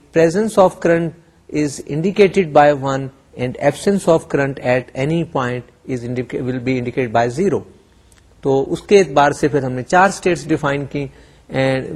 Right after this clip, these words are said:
which will be bas-، which were defi-، basically the combinations of zero one، اور وہ جو کمبینیشنز تھے وہ زیرو زیرو، آ، زیرو ون ون زیرو ون ون،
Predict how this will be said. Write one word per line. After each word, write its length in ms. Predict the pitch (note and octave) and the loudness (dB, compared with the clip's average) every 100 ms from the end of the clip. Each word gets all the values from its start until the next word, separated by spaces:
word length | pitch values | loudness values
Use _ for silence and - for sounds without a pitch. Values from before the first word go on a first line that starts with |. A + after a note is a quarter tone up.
| C3 C3 | -8 -4
which 260 | C#3+ F3 | 0 2
will 100 | D#3 | 2
be 100 | D3+ C#3+ | 2 0
bas-، 280 | C#3+ D3+ C3 | 0 0 -4
which 200 | D3+ D#3 | -2 0
were 120 | D#3 | 2
defi-، 300 | C#3+ D3 E3 | 2 0 0
basically 760 | C#3+ C3+ B2 C3+ - C#3+ C#3+ D3 C#3 _ _ - | 2 0 0 -2 -2 0 2 0 -4 _ _ -4
the 140 | D3 | 0
combinations 560 | G3 A3+ G#3+ G#3+ G3+ F#3+ | 2 2 0 -2 -4 -4
of 120 | D#3 | -2
zero 240 | F3 F3+ E3+ | 0 0 0
one، 160 | F3 F3 - - _ | -2 -6 -14 -20 _
اور 280 | - D3 D3+ | 0 4 4
وہ 80 | D3 | 2
جو 100 | D3 | -4
کمبینیشنز 680 | D#3 E3 F#3 F3 - D#3+ C#3 | -4 -2 -2 -2 -4 -6 -2
تھے 240 | D3+ C3+ C3 - _ | 0 0 -2 -16 _
وہ 180 | C3 C#3+ | -2 -2
زیرو 320 | B2+ C#3+ D3+ | 0 0 0
زیرو، 360 | C3+ C#3 C#3+ C#3 C#3 - _ - | -2 -2 0 -2 -4 -20 _ -10
آ، 280 | - B2+ B2+ | -2 0 0
زیرو 360 | B2 C#3+ C#3+ | -2 0 0
ون 260 | C3 C3 C3+ | -2 -4 -4
ون 300 | C3 C3 C3 | -4 -4 -4
زیرو 340 | B2 B2 B2+ - | -4 -4 -4 -4
ون 380 | A#2 B2+ B2 B2 | 0 0 0 -2
ون، 220 | C3 | -2